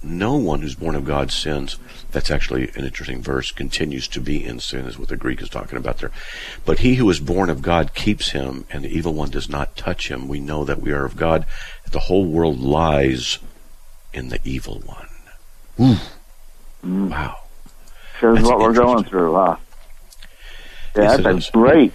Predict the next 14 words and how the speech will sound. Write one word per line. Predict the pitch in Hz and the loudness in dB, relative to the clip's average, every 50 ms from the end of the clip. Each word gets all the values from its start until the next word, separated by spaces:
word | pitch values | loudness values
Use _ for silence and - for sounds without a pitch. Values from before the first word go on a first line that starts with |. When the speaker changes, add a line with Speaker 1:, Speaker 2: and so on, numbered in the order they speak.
| - - | 0 0
Speaker 2:
explanation. | 101 - - - - 92 90 90 101 107 98 - - - 80 - - - - | 0 0 0 -2 0 2 4 6 6 6 4 2 0 -6 -8 -8 -8 -6 0
Praise | 120 123 127 110 90 | 2 2 2 2 2
the | 90 92 85 | 0 0 2
Lord, | 92 98 101 98 90 71 - - - | 4 6 6 6 6 4 2 -4 -10
Matt. | 87 78 69 - - - - - - - - - - - - | -8 -8 -8 -8 -10 -16 -20 -20 -20 -12 -8 -8 -8 -6 -8
Speaker 1:
Yeah, | - 73 65 - - - - - - - | -10 -10 -10 -10 -12 -12 -12 -14 -10 -6
it | - 85 - - | -2 -2 0 2
actually | 104 - - 113 92 76 | 4 4 4 4 2 2
lies | - - 85 87 95 95 92 90 85 - - - - | 0 0 2 2 4 4 4 2 2 -2 -4 -4 -2
in, | - 107 101 82 69 67 76 80 - - - - - - - - - - | 0 2 2 2 2 0 -2 -4 -6 -8 -12 -14 -16 -18 -18 -18 -8 -6
the | - 76 | -2 2
Greek | 85 85 80 | 2 2 2
word | 87 82 | 2 2
is | 76 73 - | 2 2 2